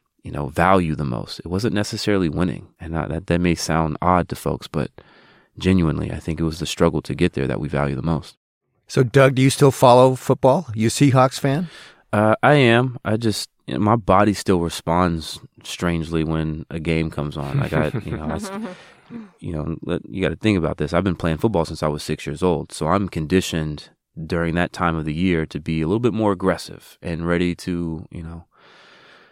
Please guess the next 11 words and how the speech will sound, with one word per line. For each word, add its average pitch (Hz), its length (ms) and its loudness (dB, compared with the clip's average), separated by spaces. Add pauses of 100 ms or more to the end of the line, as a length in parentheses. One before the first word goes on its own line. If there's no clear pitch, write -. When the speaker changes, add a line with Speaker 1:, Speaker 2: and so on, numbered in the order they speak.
(140)
Speaker 1:
impose 98 520 4
my 90 340 2 (160)
physical 95 600 2
will 92 260 6
on 85 100 2
another 82 220 -2
<laughs> - 120 -12
human 90 200 0
being. 95 320 4
And 85 120 -2
so, 82 320 0